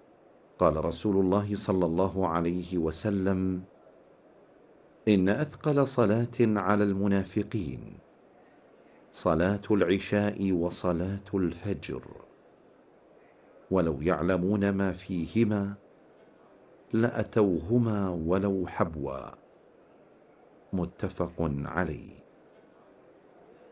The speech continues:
قوله حبوا: مشيا على اليدين والركبتين. عن أبي هريرة رضي الله عنه قال:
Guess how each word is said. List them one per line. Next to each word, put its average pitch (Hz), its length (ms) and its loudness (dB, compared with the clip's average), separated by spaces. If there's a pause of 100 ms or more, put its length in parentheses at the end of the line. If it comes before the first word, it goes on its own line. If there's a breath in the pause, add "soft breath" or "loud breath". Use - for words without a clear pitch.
(360)
قوله 78 720 -2
حبوا: 92 440 -4 (1120)
مشيا 104 720 0
على 87 280 0
اليدين 82 680 2
والركبتين. 85 1040 -4 (3250)
عن 95 340 4
أبي 110 300 4
هريرة 139 580 2
رضي 110 340 4
الله 95 500 2
عنه 98 460 -2
قال: 67 520 -6